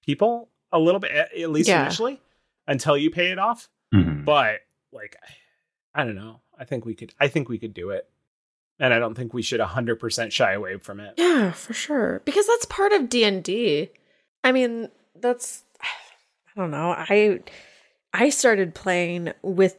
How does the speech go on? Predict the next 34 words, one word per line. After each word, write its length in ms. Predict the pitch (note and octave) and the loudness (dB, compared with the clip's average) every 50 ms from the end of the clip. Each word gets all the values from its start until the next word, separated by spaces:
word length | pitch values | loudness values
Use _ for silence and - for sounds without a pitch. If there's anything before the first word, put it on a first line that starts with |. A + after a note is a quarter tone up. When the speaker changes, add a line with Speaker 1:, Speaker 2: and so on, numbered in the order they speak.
| _ _ - | _ _ -4
Speaker 2:
the 520 | F#3+ F3+ F3 E3+ D#3+ D#3+ E3 E3 E3 - - - - _ _ _ _ _ _ _ _ _ _ _ - | -2 -2 0 -2 -2 -2 -2 -4 -4 -6 -8 -16 -20 _ _ _ _ _ _ _ _ _ _ _ -8
constant 680 | - - - - - D#4+ E4 D#4 - - - A3 F#3+ F3 | -8 -8 -8 -6 -2 -2 -2 0 0 0 0 -2 -2 0
threat 220 | - E3+ D#3 - | 0 0 2 2
that 120 | - C#3+ D3 | 0 -2 0
my 160 | F3 E3+ D#3+ | 0 0 0
character 460 | - - F#3+ F3+ F3 E3+ - F3+ E3 | 0 2 2 4 4 4 2 0 2
was 160 | D#3 D#3+ D#3 | 2 0 -2
going 260 | - E3 D#3 D3+ D#3 | -2 -4 -4 -2 -2
to 80 | D#3 D#3+ | -4 -2
die 200 | D3 D3 D3 D#3+ | -2 -2 -2 -2
because 340 | E3 F3 - G3 G3 F#3 - | -4 -4 -2 -2 -4 -4 -2
my 180 | G#3 G3+ G#3 | -2 -2 -2
D 180 | G3+ G#3+ G#3+ A#3 | -2 -2 -4 -2
M 300 | A#3+ A#3+ A#3+ A3+ A3 A3+ | -2 -2 -2 -4 -6 -6
wanted 420 | A#3 A#3 C4 D#4 F#4+ F#4 F4 C4 | -4 0 2 2 4 4 2 2
my 180 | C4 A#3 F#3+ F3+ | 4 2 2 2
character 580 | F3 - G3 D#3 D3 D3 C#3+ - - D3+ D3+ C#3+ | 2 0 -4 -4 -4 -6 -6 -6 -4 -4 -4 -4
to 100 | D#3 C#3 | -4 -6
die. 440 | - - F#2 F2+ - - - - - | -6 -6 -6 -6 -6 -6 -8 0 2
Speaker 3:
<laughs> 60 | F#3 - - - - G3 F#3 - - - | 2 2 2 4 2 0 2 2 0 2
Speaker 2:
So, 180 | - C4 B3+ | 4 4 4
like, 240 | A#3 A3+ A#3+ A3+ A3 - - - - - - - - - _ _ _ _ _ | 6 6 4 4 2 0 -6 -10 -16 -20 -20 -20 -20 -20 _ _ _ _ _
you 120 | - D4 C4+ | -6 -4 0
know, 240 | A3+ F#3 G#3 A#3+ C#4 | 2 2 2 2 0
having 400 | - B3 B3+ B3+ C4+ C#4 C4+ C4 | 0 0 0 0 2 0 0 0
that, 180 | C4 B3+ A3 | 0 0 2
like, 200 | G#3+ A3 G#3 G3+ | 2 0 0 0
threat 580 | - - - - _ G#3 F#3+ F#3 F#3+ G3+ A3 A3 | -4 -12 -18 -8 _ -6 -2 0 2 2 2 2
of, 320 | G#3+ G3 F3+ F3 - - - - _ - | 2 0 0 -2 -6 -14 -20 -12 _ -2
"Oh, 160 | F#3 F#3 F3 | -2 -2 -2
fuck, 480 | - - - - E3 E3 E3 - - | -4 -8 -8 -8 -6 -6 -6 -8 -2
what 140 | E3+ F3 E3+ | 0 0 2
if 180 | F#3 G3 - A3+ | 2 0 -2 -6
I 240 | A3 G3+ G#3 G3+ | -6 -4 -6 -6